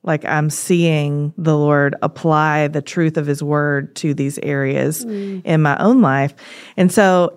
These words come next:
Speaker 1: there is in the book, y'all, and we're gonna just talk about it because the concept is so powerful.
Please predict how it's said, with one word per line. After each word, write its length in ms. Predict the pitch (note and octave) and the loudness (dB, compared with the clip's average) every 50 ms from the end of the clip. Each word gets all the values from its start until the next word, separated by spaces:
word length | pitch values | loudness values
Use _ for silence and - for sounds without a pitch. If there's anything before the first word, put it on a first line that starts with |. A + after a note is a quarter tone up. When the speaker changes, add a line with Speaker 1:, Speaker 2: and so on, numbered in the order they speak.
| - - | -8 -10
Speaker 1:
there 400 | - F3+ F3+ G#3 G#3+ A#3+ B3 A#3 | -4 0 2 4 4 4 4 4
is 300 | G3+ F#3 F3+ F3 F3 - | 4 4 2 2 -2 -4
in 200 | - - F#3+ F#3+ | -2 0 2 4
the 80 | G#3 G#3 | 4 4
book, 440 | F#3 E3 D3+ D3+ D3+ E3 - - - | 4 4 4 4 2 0 -4 -10 -18
y'all, 480 | - - - F3+ E3 D#3 D3+ D3+ D3+ D3+ | -14 -6 -2 0 2 2 2 2 2 0
and 80 | D#3 | 0
we're 120 | D#3+ E3+ E3+ | 0 2 2
gonna 180 | F3 E3 D#3+ | 2 2 2
just 240 | D#3 D#3 D3+ - - | 0 0 -4 -6 -6
talk 240 | - - B3 A#3+ - | -4 -2 -2 0 0
about 280 | G3+ D#3+ D3+ D3+ D3+ C#3+ | 2 2 2 2 0 0
it 60 | - | -2
because 180 | E3 - E3+ D#3+ | -4 -6 -6 -6
the 80 | F3 | -8
concept 540 | E3 - - G#3+ G#3 G#3 G3 - F3 E3+ - | -8 -6 -2 0 0 0 0 0 -4 -4 -4
is 100 | D#3+ D3+ | -6 -4
so 180 | - - D3+ D3 | -2 -2 -2 -2
powerful. 560 | D3+ D#3 D3 C#3+ C#3+ C#3+ - C#3+ C#3 C#3 | -2 -2 -2 -2 -2 -4 -4 -4 -4 -6